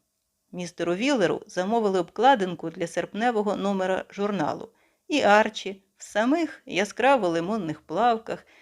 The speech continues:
і того ж кольору шапочці мав символізувати одного з гультяїв, що належать до найкращих сімей і збавляють час на розкішних морських курортах. Запопадливий Віллер хотів,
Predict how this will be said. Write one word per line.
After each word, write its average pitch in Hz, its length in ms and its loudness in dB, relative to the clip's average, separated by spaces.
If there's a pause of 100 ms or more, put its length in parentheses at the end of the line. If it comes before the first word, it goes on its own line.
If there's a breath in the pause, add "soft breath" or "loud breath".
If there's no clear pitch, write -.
(280 soft breath)
і 220 120 2
того 262 280 6
ж - 120 -2
кольору 196 460 0
шапочці - 800 -2 (420)
мав 254 380 4
символізувати 190 1080 0
одного 220 500 -2
з 190 80 -6
гультяїв, 214 680 -2 (400 soft breath)
що - 280 -2
належать 220 640 4
до 202 140 0
найкращих 180 640 0
сімей 151 520 -8 (260)
і 190 120 -2
збавляють 180 640 4
час 269 400 4
на 277 120 4
розкішних 190 680 -4
морських 156 600 -8
курортах. - 680 -4 (300)
Запопадливий 190 800 6
Віллер 220 420 0 (100)
хотів, 254 440 -6